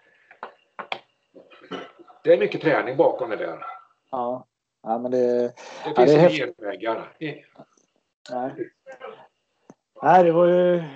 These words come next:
Speaker 2: kul när man själv som, eh, jag har sagt det till dig innan här, när man som nittonåring hoppar in och, eh, debuterar i högsta serien och så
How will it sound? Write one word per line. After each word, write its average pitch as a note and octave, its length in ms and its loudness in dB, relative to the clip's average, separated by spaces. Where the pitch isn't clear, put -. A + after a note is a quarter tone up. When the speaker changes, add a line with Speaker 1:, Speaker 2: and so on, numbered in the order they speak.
Speaker 2:
kul E3+ 220 -2
när D3 80 -4
man D#3 160 0
själv C#3+ 260 -2
som, D#3+ 340 -8
eh, E3 60 -6
jag D#3+ 440 -2
har C#3+ 80 -4
sagt - 280 -6
det D#3 100 -2
till D3+ 140 -6
dig C#3 160 0
innan C#3 260 -8
här, D#3 160 -4
när C#3+ 100 -8
man C#3+ 180 -10
som D3 220 -6
nittonåring C#3+ 800 -6
hoppar D3+ 300 -2
in C3+ 220 -2
och, C#3 340 -2
eh, C3+ 100 -2
debuterar C#3 760 0
i C3+ 220 -4
högsta C#3 360 -4
serien C3 400 -4
och C3 120 -8
så C#3 120 -8